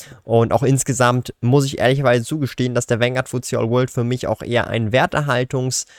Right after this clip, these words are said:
ähm, Instrument letztendlich ist und auch der, den Core bildet und etwas Langfristiges bildet. Ich investiere in den Vanguard fuzzy All World seit ungefähr zweieinhalb bis drei Jahren. Ähm, war tatsächlich und ist auch mein erster E T F gewesen, in den ich investiere. Davor habe ich nur in Einzelaktien investiert.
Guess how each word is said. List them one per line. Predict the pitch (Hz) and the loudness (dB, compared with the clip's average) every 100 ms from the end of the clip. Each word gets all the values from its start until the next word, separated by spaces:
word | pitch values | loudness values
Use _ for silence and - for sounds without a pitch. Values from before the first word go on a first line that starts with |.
| - _ - | -20 _ 0
ähm, | 117 117 - | 2 2 0
Instrument | 123 - - 120 120 | -4 -4 -4 -2 -2
letztendlich | 113 - 117 110 117 | -4 -4 -4 -2 -2
ist | - | -4
und | 98 | -4
auch | 82 98 | -4 -2
der, | 101 | -2
den | 98 - 107 - | -2 -2 -2 0
Core | - - 127 131 127 - _ | 0 2 4 4 2 -4 _
bildet | 120 120 113 | 0 2 0
und | - - | -4 -8
etwas | - 107 | -6 -6
Langfristiges | - 101 135 - 123 - 117 117 | -2 -2 -2 -4 -6 -4 -4 -4
bildet. | - 117 113 113 - - - | -2 -2 0 -2 -6 -18 -10
Ich | - 120 | -4 -2
investiere | 120 110 - 117 110 113 | 0 -2 -2 -4 -2 -2
in | - 131 | 0 2
den | 131 | 4
Vanguard | 117 117 113 | 4 4 2
fuzzy | - 107 110 | 0 -2 0
All | 104 | 2
World | 104 104 | 2 2
seit | - 104 - | 2 -2 -2
ungefähr | 117 110 - 113 107 | -4 -4 -2 -2 -2
zweieinhalb | - - 101 120 120 107 107 | -2 0 2 2 0 -2 -4
bis | 107 - | -4 -8
drei | - 104 107 | -4 0 0
Jahren. | 104 98 110 143 147 - - - | 0 2 2 0 -6 -14 -20 -4
Ähm, | 107 107 101 | 0 0 2
war | 104 117 135 - | 2 2 0 -4
tatsächlich | 123 120 123 127 | -4 -2 -2 -2
und | 110 - | -4 -2
ist | 135 - - | -4 -4 -2
auch | 117 | -2
mein | 117 104 | -2 -2
erster | 110 - 113 | -2 -2 -4
E | 165 | -2
T | - | 0
F | 143 | 0
gewesen, | - 123 131 131 | 0 0 0 0
in | 120 | -2
den | 120 120 | -2 -2
ich | |
investiere. | 123 123 - 131 117 | -2 -4 -4 -4 -2
Davor | 104 98 - 104 | -2 -2 -2 -2
habe | 101 | -2
ich | 104 | -4
nur | 110 | -4
in | 98 | -4
Einzelaktien | - 123 139 - - 131 - | 0 0 0 -4 -4 -6 -4
investiert. | 117 113 107 - 117 110 - | -2 -2 -4 -4 0 2 0